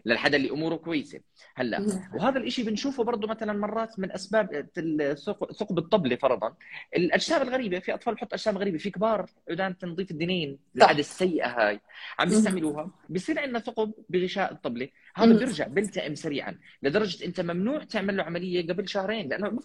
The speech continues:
Speaker 1: في احتمال يلتئم لحاله. يعني ما
Speaker 2: أوكي.
Speaker 1: تعطيه، بس بننبه عليهم، ما يفوتها مي وحافظ عليها، that's it.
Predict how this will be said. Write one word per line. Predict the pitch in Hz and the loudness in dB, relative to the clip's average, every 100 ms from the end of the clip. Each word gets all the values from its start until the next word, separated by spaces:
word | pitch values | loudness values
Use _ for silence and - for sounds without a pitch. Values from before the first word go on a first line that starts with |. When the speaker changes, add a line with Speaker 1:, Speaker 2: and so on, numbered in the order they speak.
| 196 - | -4 0
Speaker 1:
في | 359 | 0
احتمال | - 269 320 | 0 -2 -2
يلتئم | 269 285 170 151 | -2 -2 -4 -4
لحاله. | 147 208 160 - _ _ _ - | -6 -6 -6 -10 _ _ _ 4
يعني | - 185 | 8 8
ما | 196 | 6
Speaker 2:
أوكي. | 170 | 2
Speaker 1:
تعطيه، | - 143 107 - - - | -4 -8 -10 -16 -14 -10
بس | - | -8
بننبه | 254 254 214 | -4 -2 0
عليهم، | 196 160 123 120 117 - | 0 0 -2 -6 -12 -2
ما | 208 | -2
يفوتها | 226 220 208 | 0 -4 -4
مي | 208 233 - - _ | -4 -4 -10 -20 _
وحافظ | - - 349 190 | -8 -4 -4 -2
عليها، | 180 156 160 _ - | -4 -6 -10 _ -2
that's | 311 - | -2 -2
it. | 190 - | -14 -18